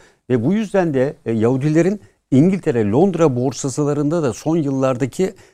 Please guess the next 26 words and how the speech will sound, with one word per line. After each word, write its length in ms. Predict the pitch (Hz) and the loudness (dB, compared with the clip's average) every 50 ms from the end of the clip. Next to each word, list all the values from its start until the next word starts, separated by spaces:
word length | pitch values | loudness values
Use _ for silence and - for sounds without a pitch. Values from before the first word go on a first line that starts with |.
| _ _ - | _ _ -4
e, 380 | 117 123 127 123 123 123 123 123 110 | -2 0 0 0 0 -2 -2 -4 -4
buraya 300 | 104 104 - 185 180 165 | 0 2 4 4 4 4
yaptıkları 520 | 151 143 147 - 147 - - - 156 147 | 2 0 -2 -4 -8 -8 -4 -4 -2 0
yatırımlarda 720 | 139 123 120 123 - 135 139 135 143 143 139 131 156 147 | 0 0 0 -2 -2 -4 -2 0 2 2 2 2 0 0
da 100 | 143 131 | 0 0
artışlar 480 | 117 101 - - - - - 107 110 107 | 0 -2 -4 -8 -10 -8 -6 -6 -6 -4
var. 200 | 90 80 85 - - _ _ - | -4 -6 -6 -8 -12 _ _ -2
Özellikle 540 | 131 113 92 131 139 165 190 190 - 180 | -2 -2 0 0 -2 -2 -4 -4 -2 0
İngiltere 360 | 151 147 139 139 123 147 139 139 | 0 0 0 -2 -2 -2 -2 0
Avrupa 460 | 127 123 131 139 - 156 147 120 113 | -2 -2 -4 -4 -2 -2 -2 -2 -2
Birliği'nden 540 | 120 127 123 123 127 131 127 131 156 151 - - | -2 -2 0 0 0 0 0 0 -2 -4 -2 0
ayrıldıktan 720 | 135 117 113 123 131 123 110 123 117 - - 156 160 170 | 2 2 4 4 2 0 0 -2 -6 -2 2 4 6 6
sonra 360 | 160 - - 127 117 104 95 | 4 4 0 -2 -2 -2 -4
bir 100 | 87 104 | -4 -4
artış 400 | 98 95 92 90 - - 110 104 | -2 -2 -2 -2 -4 -10 -12 -10
var. 140 | 113 101 87 - _ _ _ _ _ 113 | -10 -10 -10 -12 _ _ _ _ _ -4
Bir 220 | 104 113 196 196 | 0 2 2 2
miktarı 680 | 196 175 160 147 - - 147 143 143 143 170 196 208 - _ | 2 0 -2 -6 -4 -2 0 2 2 2 0 -2 -4 -6 _
A-, 60 | - 131 135 | -6 -4 -4
Avrupa 560 | 120 104 104 110 98 123 160 151 - 175 143 | -4 -4 -2 0 0 0 0 0 0 2 2
Birliği 200 | 135 135 127 120 | 2 2 2 2
ülkelerinde 580 | 113 104 98 - 113 104 107 104 107 101 101 90 | 0 -2 -2 -2 -2 0 0 0 -2 -4 -4 -6
taşıyorlar. 460 | 104 95 - - - 101 92 90 92 | -6 -8 -8 -8 -8 -6 -6 -6 -4
Yani 300 | 101 135 151 147 123 - - | -4 -4 -4 -4 -6 -4 -2
Amerika, 500 | - 123 131 147 156 165 - 156 151 185 - - - _ _ _ _ _ _ _ | 0 2 2 2 0 2 2 2 2 2 0 -6 -14 _ _ _ _ _ _ _
Çin, 340 | - - 240 175 190 202 | 0 4 4 4 4 2